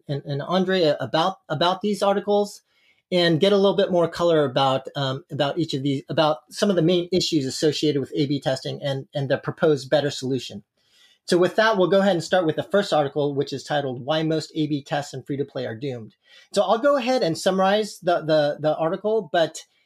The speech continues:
if there's something that I mischaracterized, or if you guys wanna add additional context,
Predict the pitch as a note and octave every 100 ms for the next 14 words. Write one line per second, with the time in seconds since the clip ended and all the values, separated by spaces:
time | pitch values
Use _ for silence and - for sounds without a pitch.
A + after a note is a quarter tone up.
0 | _ _ - G#3 G#3 G#3+ G3+ - A3 G#3+
1 | A3 F#3+ E3+ D3+ F3 - F3+ F3+ F3 F3
2 | E3+ D#3 C#3 E3 F3+ F3 E3+ E3+ D#3+ D#3
3 | D#3 D3+ D3 D3 C3+ - D3+ D#3+ G3 G3
4 | -